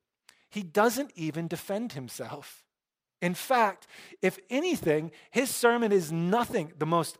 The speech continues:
obs-, uh, cursory reading of this text would show you this. His sermon is not defensive in nature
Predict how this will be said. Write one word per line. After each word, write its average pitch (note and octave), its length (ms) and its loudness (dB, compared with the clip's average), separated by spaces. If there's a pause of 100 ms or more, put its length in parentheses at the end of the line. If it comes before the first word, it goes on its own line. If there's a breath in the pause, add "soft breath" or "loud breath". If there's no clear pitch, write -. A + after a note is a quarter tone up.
(120)
obs-, D#3 540 -4
uh, B2 320 -6 (120)
cursory B3+ 520 -2
reading E3+ 320 -2
of B2+ 80 -12
this C3+ 180 -4
text - 360 -8
would C3 120 -12
show C#3+ 220 -4
you C#3 180 -8
this. - 400 -18 (1300 soft breath)
His B3 280 4
sermon G3+ 600 4 (180 loud breath)
is D3+ 220 0
not F#3 480 2
defensive G#3+ 680 0
in G3 140 0
nature F#3 460 -2